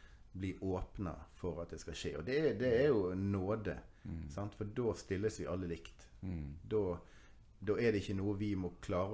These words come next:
Speaker 1: å komme oss frem til. Det er noe som må bli åpnet
Speaker 2: Mm.
Speaker 1: og bli vist for
Speaker 2: Mm.
Speaker 1: oss. Og det, det går, det er veldig, det går igjen i, i dagens lesetekster.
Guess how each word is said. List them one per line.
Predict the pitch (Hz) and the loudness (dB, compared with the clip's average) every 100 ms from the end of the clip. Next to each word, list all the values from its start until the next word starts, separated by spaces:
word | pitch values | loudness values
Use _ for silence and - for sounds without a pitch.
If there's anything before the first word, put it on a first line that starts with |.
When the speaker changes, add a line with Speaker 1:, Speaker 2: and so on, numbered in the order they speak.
| 101 | -2
Speaker 1:
å | |
komme | 90 85 | -2 -4
oss | - | -2
frem | 98 85 | -4 -4
til. | 80 | -4
Det | 76 | -2
er | 85 | -2
noe | 87 92 | -2 -4
som | - 85 80 80 - | -4 -6 -6 -12 -10
må | 95 90 | -4 -2
bli | 85 87 | -4 -4
åpnet | 90 85 92 85 | -4 -2 2 2
Speaker 2:
Mm. | 76 - | 0 -6
Speaker 1:
og | 85 | -6
bli | 87 | -6
vist | 90 92 85 - - - - | -4 -4 -4 -8 -8 -12 -6
for | 104 | -2
Speaker 2:
Mm. | 117 | 0
Speaker 1:
oss. | 87 92 | -2 -6
Og | - 101 | -4 4
det, | 139 117 - 95 - | 6 6 0 -10 -4
det | - 143 | 0 8
går, | 135 131 | 10 10
det | 123 | 8
er | 127 | 8
veldig, | 107 123 135 117 | 8 6 4 4
det | 117 | 4
går | 131 117 | 4 6
igjen | 139 131 113 | 6 6 6
i, | 104 104 98 85 80 - 76 | 6 4 2 -2 -8 -10 -4
i | 98 | 2
dagens | 107 98 98 - - - - | 4 4 2 -2 -6 -8 -4
lesetekster. | 98 98 101 - 127 - - - - 82 82 | 0 2 2 0 -2 -2 -2 -4 -2 -2 -2